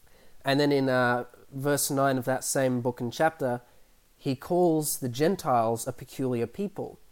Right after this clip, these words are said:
Uh, and if you read the beginning of Exodus twenty, God gives Israel the exact same description.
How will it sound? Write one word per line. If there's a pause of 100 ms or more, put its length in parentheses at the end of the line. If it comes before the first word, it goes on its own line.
(560)
Uh,
and
if
you
read
the
beginning
of
Exodus
twenty,
God
gives
Israel
the
exact
same
description.